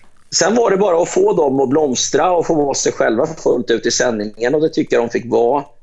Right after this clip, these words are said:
Det var högt i tak. De hade helt olika infallsvinklar på ämnen och, eh,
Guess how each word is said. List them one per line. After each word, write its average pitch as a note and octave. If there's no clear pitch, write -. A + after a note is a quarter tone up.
Det -
var B2+
högt C3+
i C3
tak. A#2+
De B2
hade B2
helt B2+
olika A#2
infallsvinklar A2+
på A#2
ämnen A2+
och, -
eh, G#2